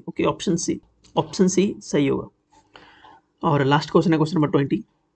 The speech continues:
"Filling, uh, fill the correct conjunction, conjunction in the sentence given, uh, sentence below।" मुन्ना visits the Grand Canyon, fill in the blanks,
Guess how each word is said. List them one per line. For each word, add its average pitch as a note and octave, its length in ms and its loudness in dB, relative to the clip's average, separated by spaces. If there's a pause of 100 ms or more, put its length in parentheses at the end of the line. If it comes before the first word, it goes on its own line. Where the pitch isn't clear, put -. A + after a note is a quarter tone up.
(640)
"Filling, F3+ 320 4 (180)
uh, D#3 460 -2
fill F3+ 340 6
the F#3 120 4
correct - 640 0
conjunction, D#3 520 4 (420)
conjunction E3 520 2 (140)
in E3+ 200 4
the F#3+ 100 4 (340)
sentence D#3 400 2
given, C3 280 2 (200)
uh, D3 260 -4
sentence E3 400 2
below।" D#3+ 260 -4 (600)
मुन्ना E3+ 420 4
visits D#3+ 760 0 (240)
the C#3 360 0
Grand D3 340 2
Canyon, D#3+ 440 2 (720)
fill D3 140 4
in D3 80 4
the C#3+ 80 2
blanks, E3+ 340 2